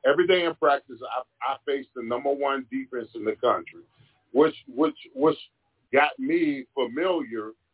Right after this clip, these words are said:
with the teams that I played, uh, on Saturdays. So I, I knew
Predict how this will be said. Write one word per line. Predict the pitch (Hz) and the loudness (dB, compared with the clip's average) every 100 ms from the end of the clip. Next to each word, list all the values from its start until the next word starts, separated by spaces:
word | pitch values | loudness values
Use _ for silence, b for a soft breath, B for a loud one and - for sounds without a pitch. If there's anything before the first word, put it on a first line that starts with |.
| _ _ | _ _
with | 131 127 | -6 -6
the | 131 | -8
teams | - 165 151 139 | -10 -6 -6 -4
that | 123 123 | -2 0
I | 135 - | 0 -2
played, | 139 139 120 117 113 113 _ _ - | 0 0 0 -4 -8 -12 _ _ -2
uh, | 113 113 | -2 0
on | 120 117 - | -2 -6 -2
Saturdays. | 180 175 110 95 87 - _ _ _ _ _ | 2 2 0 -8 -18 -20 _ _ _ _ _
So | - | -2
I, | 131 135 147 127 143 | 2 2 0 -2 -6
I | |
knew | 139 143 196 214 170 311 | -6 -6 -6 -4 -6 -8